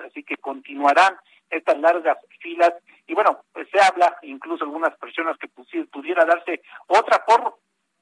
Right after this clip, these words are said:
pro-, prórroga, pero mientras no suceda, bueno, pues hay que hacer el trámite y, pues, tomar todos estos documentos para evitar estar horas y horas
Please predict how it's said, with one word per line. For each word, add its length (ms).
pro-, 460
prórroga, 600
pero 140
mientras 440
no 180
suceda, 500
bueno, 200
pues 140
hay 120
que 120
hacer 180
el 100
trámite 460
y, 80
pues, 240
tomar 400
todos 220
estos 180
documentos 580
para 240
evitar 340
estar 320
horas 320
y 60
horas 240